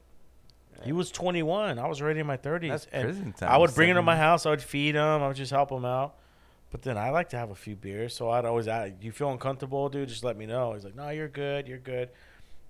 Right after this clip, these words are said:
Speaker 1: But it turns out he was drinking vodka the whole time he was helping me.
Speaker 2: Yeah,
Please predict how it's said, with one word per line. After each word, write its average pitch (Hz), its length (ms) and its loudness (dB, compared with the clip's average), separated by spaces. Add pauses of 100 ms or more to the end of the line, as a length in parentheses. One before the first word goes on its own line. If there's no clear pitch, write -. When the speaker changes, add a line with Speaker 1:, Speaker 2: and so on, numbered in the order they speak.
(100)
Speaker 1:
But 120 100 2
it 120 100 -2
turns 156 280 2
out 170 220 8
he 143 100 -2
was 165 200 -2
drinking 147 360 -4
vodka 139 480 0
the 127 120 -4
whole 131 120 -4
time 131 220 -4
he 135 60 -2
was 127 120 -4
helping 139 340 0
me. 98 200 -10 (1080)
Speaker 2:
Yeah, 147 180 -4